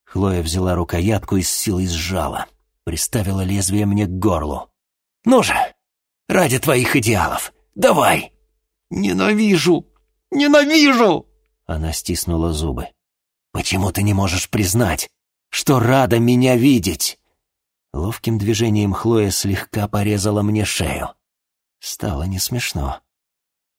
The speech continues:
"Ай, ты с ума сошла!" испуганно закричал я, но Хлоя нисколько не смутилась. "Это за то, что ты фашист!" И не успел я ничего сообразить, как она резанула меня по руке.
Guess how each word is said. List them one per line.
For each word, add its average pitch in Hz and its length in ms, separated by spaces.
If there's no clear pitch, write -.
"Ай, 160 440
ты 233 140
с - 100
ума 285 300
сошла!" - 520
испуганно 78 540
закричал 78 540
я, 110 260
но 113 160
Хлоя 110 460
нисколько 110 520
не 110 120
смутилась. 104 800
"Это 117 260
за 131 200
то, 117 260
что 135 200
ты 147 140
фашист!" - 760
И 71 120
не 80 100
успел 127 380
я 117 180
ничего 117 440
сообразить, 110 680
как 110 220
она 113 200
резанула 117 540
меня 120 320
по 120 160
руке. 117 500